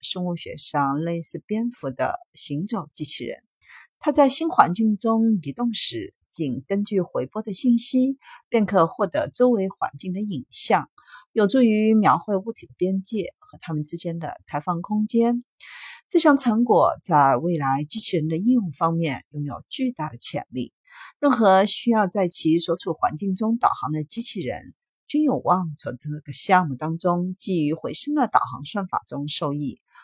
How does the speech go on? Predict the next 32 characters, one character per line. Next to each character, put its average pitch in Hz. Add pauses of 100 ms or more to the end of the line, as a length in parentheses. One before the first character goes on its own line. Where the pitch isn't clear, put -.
(120)
包 285
括 233
服 -
务 240
机 -
器 202
人 139 (320)
和 160
在 139
起 -
居 190
室 -
中 143
自 175
动 160
导 143
航 -
的 135
吸 -
尘 185
器、 - (420)
温 349
室 180
中 151
工 202
作 220
的 151
农 135
业 240
机 -
器 -
人， -